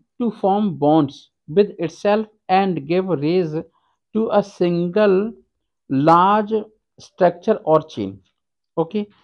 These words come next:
definition is that uh, the property of direct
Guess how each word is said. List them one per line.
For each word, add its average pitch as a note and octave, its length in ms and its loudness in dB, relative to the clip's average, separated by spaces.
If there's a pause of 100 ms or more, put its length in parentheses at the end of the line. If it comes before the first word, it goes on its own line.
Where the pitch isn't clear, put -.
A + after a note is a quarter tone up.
(220)
definition A3+ 580 2
is G3+ 140 0
that E3 440 4 (540)
uh, C3+ 160 6 (180)
the G3+ 60 8 (100)
property G#3+ 520 6
of A3 100 -2 (240)
direct E3+ 400 6